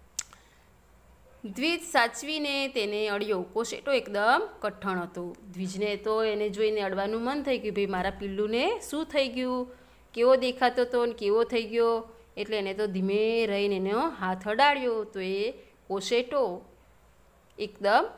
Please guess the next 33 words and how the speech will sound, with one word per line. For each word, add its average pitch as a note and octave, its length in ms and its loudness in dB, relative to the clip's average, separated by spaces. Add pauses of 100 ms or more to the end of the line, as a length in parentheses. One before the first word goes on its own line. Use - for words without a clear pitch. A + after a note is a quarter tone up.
કઠણ A#3 400 2
થઈ G3 160 -4
ગયો F3+ 140 -4
હતો. E3+ 160 -10
જેમ F3+ 260 -4
જેમ F#3+ 220 -2
શરીર G3 480 -2
જાડું F#3+ 360 -2
બનતું D4 340 0
જાય A#3+ 180 2
એમ G3+ 100 -4
થોડું C4+ 300 -2 (160)
કડક C#4+ 260 2 (100)
ચામડી G3 400 -4
એની A3 280 -2 (440)
થતી A#3+ 340 -2
જાય. F3 240 -6 (1500)
ચાલો, G3+ 240 0
હવે F3+ 220 -8
આપણે G3 220 -8
જો A#3 160 -4
નીચે B3+ 340 -4
ચિત્ર A3 340 -6
આપ્યું B3+ 320 4
છે B4+ 300 0
ને, F#3+ 320 -12
એમાં G3+ 220 -2
આપણે G#3+ 440 -2 (380)
જોઈએ A3 640 0 (640)
કે A3 80 -6
બંને G3 340 -2
ભાઈ F#3+ 240 0
બહેન G3 500 0